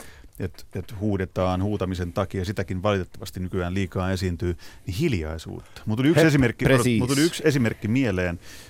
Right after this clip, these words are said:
Speaker 1: Me katsottiin Saksassa, oliko Berliinissä, olin kaverin luona käymässä ja katsottiin Bundesliigan matsia. Ja Bayern München pelaa, en muista ketä vastaan. Ja todella semmoset niinku saksalaisinsinöörityyppiset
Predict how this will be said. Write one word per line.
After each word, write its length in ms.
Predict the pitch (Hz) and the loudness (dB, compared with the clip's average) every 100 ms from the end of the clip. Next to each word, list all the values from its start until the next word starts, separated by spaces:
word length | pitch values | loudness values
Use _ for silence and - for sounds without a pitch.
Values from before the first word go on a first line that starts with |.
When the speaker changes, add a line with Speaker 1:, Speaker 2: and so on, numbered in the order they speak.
| - | -12
Speaker 1:
Me 60 | |
katsottiin 720 | 98 113 110 - 104 98 95 - - - | -4 -2 -2 -4 -2 0 0 -4 -14 -16
Saksassa, 720 | - 156 151 - 92 - 101 - - | -2 -2 0 -2 -4 -2 -4 -4 -6
oliko 200 | 101 98 | -6 -4
Berliinissä, 640 | 92 123 104 90 87 - 92 | 2 4 4 0 -2 -4 -4
olin 120 | 90 | 0
kaverin 360 | 107 98 90 | 0 0 0
luona 180 | 87 87 | -4 -4
käymässä 480 | - 107 95 90 101 | 0 0 0 -4 -4
ja 40 | |
katsottiin 440 | 92 101 - 101 92 | -4 -4 -4 -2 0
Bundesliigan 540 | 139 113 95 90 85 | 0 0 0 -4 -4
matsia. 500 | 90 104 110 - 87 85 | -4 -2 -4 -6 -6 -6
Ja 80 | 85 - - - - - | -8 -14 -20 -20 -16 2
Bayern 280 | 131 123 101 | 4 6 4
München 420 | 127 101 - 85 | 2 2 -2 -4
pelaa, 360 | 101 95 87 87 | 0 2 2 0
en 100 | 98 | 0
muista 240 | 98 90 95 | -2 -2 -4
ketä 280 | 113 113 | -2 0
vastaan. 500 | 92 117 - 147 147 - - - - - - - | 0 0 -2 -2 -2 -4 -14 -18 -18 -20 -12 -8
Ja 100 | 87 | -4
todella 460 | - 107 117 98 | 2 6 6 6
semmoset 300 | 90 87 85 | 4 -2 -2
niinku 180 | 101 90 | -2 -2
saksalaisinsinöörityyppiset 1800 | - 98 98 92 92 - - 101 98 92 90 92 101 90 - 92 92 - | 0 0 0 0 0 -4 -2 0 0 0 0 -2 -2 -4 -2 -2 -2 -6